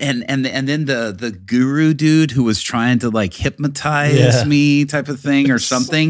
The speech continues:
Speaker 2: it's
Speaker 1: who
Speaker 2: so
Speaker 1: was
Speaker 2: weird.
Speaker 1: controlling the woman that was manifesting like
Speaker 2: Yeah,
Speaker 1: a snake.
Speaker 2: yeah.
Speaker 1: I mean, he was like
Speaker 2: People are
Speaker 1: her
Speaker 2: listening to this right now, never seen that. Like,
Speaker 1: Yeah, if
Speaker 2: "What
Speaker 1: you haven't
Speaker 2: the
Speaker 1: seen
Speaker 2: heck
Speaker 1: the
Speaker 2: is this
Speaker 1: movie, you
Speaker 2: movie?"
Speaker 1: gotta see it because it really,
Speaker 2: <laughs>
Speaker 1: it, it, and even in the movie, we not telling all this piece of it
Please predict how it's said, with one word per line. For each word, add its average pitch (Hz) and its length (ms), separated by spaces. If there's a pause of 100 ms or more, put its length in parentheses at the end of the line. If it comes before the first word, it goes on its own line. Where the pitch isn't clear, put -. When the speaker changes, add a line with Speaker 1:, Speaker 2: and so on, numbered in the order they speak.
Speaker 2:
it's - 260
Speaker 1:
who 175 80
Speaker 2:
so 185 60
Speaker 1:
was 180 180
Speaker 2:
weird. 101 100
Speaker 1:
controlling 175 680
the 127 100
woman 135 300
that 123 120
was 107 160
manifesting 120 640
like 110 100
Speaker 2:
Yeah, 104 120
Speaker 1:
a - 20
snake. 101 440
Speaker 2:
yeah. 87 220 (160)
Speaker 1:
I - 80
mean, 131 140
he 180 180
was 147 300
like 127 320
Speaker 2:
People 185 180
are 185 40
Speaker 1:
her 151 80
Speaker 2:
listening 139 320
to - 20
this 110 160
right 107 100
now, 104 200
never 107 220
seen 110 200
that. 95 100
Like, 92 80
Speaker 1:
Yeah, 170 140
if - 80
Speaker 2:
"What 147 120
Speaker 1:
you 208 60
haven't 214 160
Speaker 2:
the 104 60
Speaker 1:
seen 98 140
Speaker 2:
heck 190 80
Speaker 1:
the - 20
Speaker 2:
is - 80
this - 100
Speaker 1:
movie, 190 60
you 117 140
Speaker 2:
movie?" 117 80
Speaker 1:
gotta 147 260
see 139 300
it 113 120
because 117 260
it 123 120
really, 147 320
Speaker 2:
<laughs> 131 160
Speaker 1:
it, 131 180 (100)
it, 135 360
and 165 200
even 214 220
in 208 140
the 170 80
movie, 160 400
we 131 440
not 147 360
telling 143 320
all 127 240
this 113 200 (100)
piece 185 420
of 110 180
it 98 260